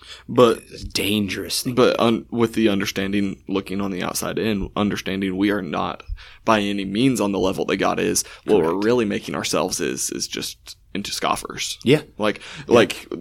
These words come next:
Speaker 1: we are making ourselves into, um, judgmental, um,
Speaker 2: Mm-hmm.
Speaker 1: non-understanding, um,
Speaker 2: Condescending.
Speaker 1: condescending, um, and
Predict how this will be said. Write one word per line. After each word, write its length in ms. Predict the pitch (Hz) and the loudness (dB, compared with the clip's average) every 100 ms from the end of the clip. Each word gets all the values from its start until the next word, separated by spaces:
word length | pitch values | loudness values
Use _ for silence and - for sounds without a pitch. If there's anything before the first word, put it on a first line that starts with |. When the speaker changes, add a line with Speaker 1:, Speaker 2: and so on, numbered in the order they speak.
| - | -8
Speaker 1:
we 260 | 123 123 | -2 2
are 60 | 113 | 2
making 340 | 110 110 131 | 2 -2 -2
ourselves 460 | 117 117 110 101 98 | -2 0 2 2 2
into, 640 | 104 104 - 104 98 92 - | -2 -4 -2 -2 0 -2 -6
um, 540 | 92 87 90 76 - - _ _ _ - - _ - | -8 -8 -10 -12 -16 -20 _ _ _ -20 -20 _ -12
judgmental, 920 | 104 107 92 113 135 139 135 135 143 - | 2 2 4 2 2 2 0 0 -6 -12
um, 680 | - 87 55 131 85 80 - _ _ _ _ _ _ _ - | -8 -6 -4 -4 -4 -8 -16 _ _ _ _ _ _ _ -20
Speaker 2:
Mm-hmm. 360 | - - 110 | -20 -6 0
Speaker 1:
non-understanding, 1600 | 113 107 117 117 120 120 - 110 107 107 - 110 117 127 131 127 123 | 4 4 4 2 -2 -6 -4 -2 2 2 2 2 2 2 2 0 -4
um, 40 | |
Speaker 2:
Condescending. 1000 | - - 98 104 - 107 107 107 107 113 | -6 -2 0 2 2 0 -4 -6 -8 -8
Speaker 1:
condescending, 880 | 101 113 120 117 117 110 110 110 107 - - - - | -2 0 2 0 0 0 0 0 -4 -12 -20 -20 -6
um, 600 | 104 104 87 78 62 - - _ _ _ _ _ _ _ _ _ _ _ - | 0 0 0 -2 -6 -12 -20 _ _ _ _ _ _ _ _ _ _ _ -2
and 480 | 110 107 101 95 | 0 2 0 -2